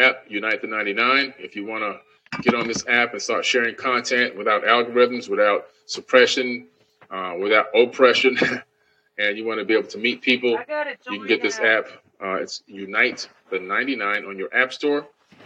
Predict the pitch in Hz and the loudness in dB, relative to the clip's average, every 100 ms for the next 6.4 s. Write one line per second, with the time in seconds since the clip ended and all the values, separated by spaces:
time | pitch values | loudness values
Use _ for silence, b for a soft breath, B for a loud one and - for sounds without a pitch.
0 | - 147 156 143 131 123 120 123 110 - | -8 2 4 4 0 -4 -4 -4 -10 -12
1 | 117 120 104 98 - 107 98 - 98 92 | -8 -6 -6 -8 -4 0 0 4 4 4
2 | - _ _ _ - 98 113 104 101 85 | -2 _ _ _ -18 -6 -4 -4 -8 -2
3 | 98 101 - 107 92 - - 95 92 95 | 0 0 -2 -8 -6 -8 -10 -12 -6 0
4 | 92 90 - - 92 92 78 - _ _ | 0 -2 -14 -2 2 2 0 -6 _ _
5 | _ _ _ _ _ _ _ 113 104 - | _ _ _ _ _ _ _ -6 -6 2
6 | 170 127 - - | 6 6 4 -6